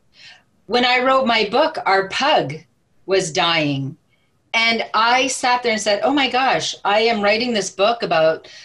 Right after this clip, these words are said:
living well, grieving well, dying well, and I am falling apart. I am falling apart." So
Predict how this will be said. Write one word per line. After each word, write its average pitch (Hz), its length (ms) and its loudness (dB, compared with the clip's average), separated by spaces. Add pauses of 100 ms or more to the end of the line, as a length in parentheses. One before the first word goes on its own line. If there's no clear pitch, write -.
(120)
living 240 320 0
well, 214 200 2
grieving 214 320 -2
well, 190 180 0
dying 190 400 -2
well, 202 200 2
and 180 140 -2
I 180 100 0
am 185 140 -2
falling 165 400 -2
apart. - 720 -6 (500)
I 202 140 0
am 208 140 0
falling 180 380 0
apart." 156 640 -6 (480)
So 247 440 0